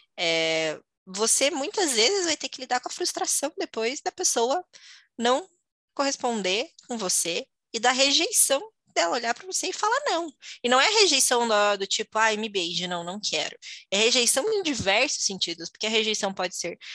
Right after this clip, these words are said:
de amizade, pode ser de uma entrevista de trabalho, é, aí às vezes a gente tá... nossa, tá muito certo que, meu, isso daqui, ó, vai dar super certo,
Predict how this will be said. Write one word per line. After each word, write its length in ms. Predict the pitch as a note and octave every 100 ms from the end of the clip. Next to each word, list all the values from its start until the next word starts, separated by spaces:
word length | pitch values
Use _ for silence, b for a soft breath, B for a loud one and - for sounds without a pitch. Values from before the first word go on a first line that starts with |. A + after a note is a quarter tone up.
| B
de 80 | -
amizade, 600 | A#3 A3+ A3+ F#3+ F3 F3 -
pode 240 | F3+ F3+
ser 220 | - F3+
de 80 | F3
uma 80 | F#3
entrevista 380 | F#3 F3 D#3+ E3+
de 120 | E3+
trabalho, 720 | F#3 G3 F#3 D#3 E3 E3+ E3+ B B B _
é, 800 | E3+ D#3+ D#3+ D#3 D#3+ F3+ F3 E3+ - _
aí 160 | G3+ F#3+
às 120 | G3
vezes 180 | G#3 A#3
a 60 |
gente 320 | A#3 A#3+ - -
tá... 100 | A#3+
nossa, 340 | G#3 G#3 A#3 -
tá 100 | F#3
muito 280 | G3 B3 -
certo 420 | - G3 F3+ -
que, 120 | -
meu, 180 | F#3+ F#3
isso 140 | E3+ -
daqui, 320 | G#3 - A3
ó, 120 | A3
vai 160 | F3+ G3+
dar 120 | D4
super 640 | - - - - A#3+ A#3 G#3
certo, 560 | - G3+ G3 G3+ -